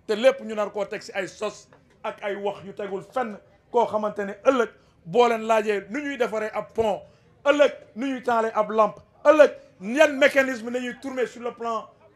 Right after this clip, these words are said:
des financements pour aider la population sénégalaise,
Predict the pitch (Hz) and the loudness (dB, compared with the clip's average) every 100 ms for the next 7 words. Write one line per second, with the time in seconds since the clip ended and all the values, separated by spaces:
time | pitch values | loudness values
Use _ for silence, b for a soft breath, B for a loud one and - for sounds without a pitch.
0 | _ _ - - 262 302 - 247 226 214 | _ _ -20 -8 4 4 4 0 0 0
1 | 220 208 214 220 214 202 196 196 196 196 | -4 -4 -6 -4 -4 -4 -6 -8 -6 -6
2 | 180 185 190 185 180 180 165 | -8 -14 -12 -10 -8 -8 -10